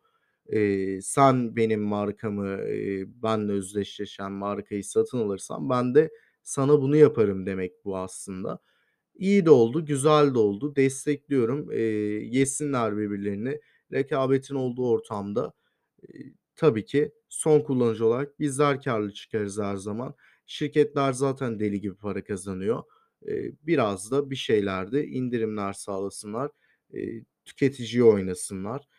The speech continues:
Güzel oyunlar yapsınlar, güzel işler yapsınlar. E, biz de destekleyelim daha fazla, e, daha fazla tüketelim diyerek haberimizi geçiyorum.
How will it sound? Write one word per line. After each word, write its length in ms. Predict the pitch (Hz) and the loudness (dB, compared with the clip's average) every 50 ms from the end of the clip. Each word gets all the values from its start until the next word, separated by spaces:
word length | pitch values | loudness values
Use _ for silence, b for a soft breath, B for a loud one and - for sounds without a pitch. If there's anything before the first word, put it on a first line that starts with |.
| _ _ _ _ | _ _ _ _
Güzel 300 | - 147 127 143 147 139 | -6 2 6 8 8 8
oyunlar 440 | 135 120 113 104 101 101 95 95 92 | 8 6 4 2 0 0 -2 -2 -2
yapsınlar, 520 | 95 95 90 90 - - - 104 110 127 | -2 -2 -4 -6 -8 -12 -12 -10 -8 -8
güzel 360 | 139 131 131 135 123 135 139 123 | -8 -6 -6 -2 2 2 2 2
işler 380 | 107 - - - 107 101 98 | 2 -4 -4 -4 -4 -2 -2
yapsınlar. 640 | 98 98 95 95 - - - - 104 107 123 143 160 - _ _ _ _ _ _ _ - | -2 -2 -4 -6 -8 -10 -10 -8 -6 -4 -4 -4 -6 -8 _ _ _ _ _ _ _ -12
E, 220 | - - 131 135 147 | -10 -8 -6 -4 -4
biz 200 | 160 127 107 117 | -4 -2 0 0
de 120 | 139 151 | 2 2
destekleyelim 800 | 170 165 151 - - 160 151 151 - 151 151 143 143 135 127 117 | 2 0 0 0 -2 -2 -2 -2 0 0 0 2 2 2 0 0
daha 180 | 101 98 98 | -2 -2 -4
fazla, 760 | - - 101 98 95 95 101 110 127 - - - - - 113 | -4 -6 -6 -6 -6 -6 -6 -6 -6 -4 -4 -6 -6 -6 -4
e, 260 | 107 107 107 113 117 | -4 -4 -4 -6 -4
daha 200 | 135 143 139 135 | -2 -2 -2 -2
fazla 380 | 135 127 113 101 95 101 92 - | -2 -4 -4 -4 -4 -8 -10 -12
tüketelim 600 | - - _ - 98 95 _ - 95 104 - - - _ _ _ _ _ _ _ _ _ _ _ _ _ _ _ _ _ _ _ _ _ _ _ _ _ _ _ _ _ _ _ _ _ _ _ _ _ _ - 113 113 | -14 -16 _ -10 -10 -8 _ -8 -8 -8 -10 -12 -16 _ _ _ _ _ _ _ _ _ _ _ _ _ _ _ _ _ _ _ _ _ _ _ _ _ _ _ _ _ _ _ _ _ _ _ _ _ _ -10 -4 4
diyerek 460 | 127 160 170 147 131 156 156 - - - - | 8 10 10 10 10 6 4 0 -6 -4 2
haberimizi 520 | 151 151 131 127 107 101 110 117 139 165 | 4 6 6 6 4 4 0 -2 -2 -2
geçiyorum. 600 | 131 117 110 - - - 107 98 95 107 - - | 0 0 -2 0 0 0 2 2 0 -2 -8 -10